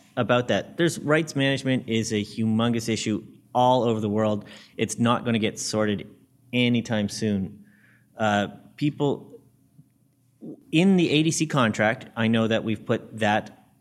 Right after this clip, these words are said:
role on the producer. <laughs> But, uh, which producer do you know is a lawyer? Or, you know, or not many that I know of. Most of them,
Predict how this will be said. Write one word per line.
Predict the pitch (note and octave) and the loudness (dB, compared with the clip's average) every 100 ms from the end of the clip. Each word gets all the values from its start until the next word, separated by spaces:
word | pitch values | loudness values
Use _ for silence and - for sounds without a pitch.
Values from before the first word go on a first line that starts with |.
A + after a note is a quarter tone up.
| _ | _
role | A#2+ C3 B2+ G#2 - - | 0 2 2 0 -4 -2
on | A2+ A2 G#2 | 0 2 0
the | - G2+ | -2 -8
producer. | - G2+ G2+ F#2+ A2 F#2+ - - - _ _ _ _ _ - - - - - _ - - - - | -4 -2 -2 -2 -4 -4 -10 -14 -20 _ _ _ _ _ -20 -20 -20 -20 -20 _ -20 -18 -14 -6
<laughs> | E3+ - - - - C4+ B2 C#4 - C#4+ - - - D#3+ D#3 - - - - | -6 -6 -6 -4 0 0 2 0 2 0 -2 -4 -2 0 0 -2 -10 -14 0
But, | A3 G3 - | 2 2 2
uh, | F3 - - - - - F#3+ - | -4 -6 -10 -10 -6 -2 -2 -2
which | D#3 D#3 G#3 - | 2 2 2 2
producer | F#3+ F3+ G#3 - D#3 C#3 C#3 - F3+ - - | 2 4 4 4 6 6 2 -2 -10 -10 0
do | C3+ | 4
you | E3 | 4
know | D#3+ C3 C3 - | 6 6 4 2
is | B2+ B2 B2 A2+ - - B2+ | 2 2 2 0 -6 -6 0
a | |
lawyer? | G#2+ A#2 D#3+ D2+ D2 - _ _ _ _ _ _ _ | 2 4 2 0 -6 -16 _ _ _ _ _ _ _
Or, | C#3 C3 A#2+ - | 2 4 2 -2
you | - B2+ | 0 2
know, | A#2 A#2+ B2 | 4 4 4
or | A2+ G#2+ F#2 G2+ - _ _ _ _ _ _ _ | 2 0 -4 -16 -20 _ _ _ _ _ _ _
not | A#2+ A#2+ B2+ C3 C#3 | -2 2 2 2 2
many | C#3+ C#3 B2 | 4 4 4
that | A#2+ | 4
I | C#3+ | 4
know | C3+ G#2+ | 4 2
of. | A2 A#2+ | 2 2
Most | B2 C#3 | 0 0
of | A#2+ | 0
them, | B2 B2 B2+ - - | 2 2 2 -2 -12